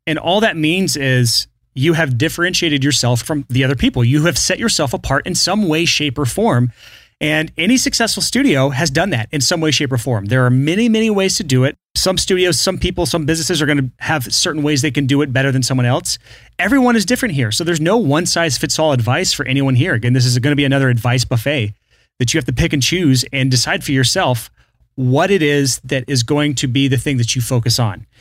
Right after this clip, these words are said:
And again, don't try to do all of these. It's gonna really set you back if you try to do all of these. But if you can focus on one or two of these and decide,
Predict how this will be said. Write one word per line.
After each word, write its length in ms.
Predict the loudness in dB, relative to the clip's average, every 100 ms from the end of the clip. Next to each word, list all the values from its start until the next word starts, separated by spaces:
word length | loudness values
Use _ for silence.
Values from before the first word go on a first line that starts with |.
| _
And 220 | -4 -4 -4
again, 220 | -2 0
don't 140 | 0 -2
try 140 | 0
to 80 | 2
do 160 | 4 4
all 160 | 4
of 80 | 2
these. 220 | 2 2
It's 100 | 0
gonna 220 | 0 0 2
really 340 | 2 4 2
set 260 | 2 0 0
you 80 |
back 260 | 0 0 0
if 60 | -4
you 80 |
try 180 | -2 2
to 80 | 2
do 100 | 2
all 200 | 2 0
of 60 | 0
these. 140 | 0
But 100 | 0
if 100 | -2
you 80 | 0
can 120 | -2
focus 360 | 0 -2 0 0
on 220 | 2 2
one 140 | 2
or 80 | 0
two 200 | 0 0
of 80 | 0
these 160 | 0
and 80 | 2
decide, 380 | 2 2 0 -2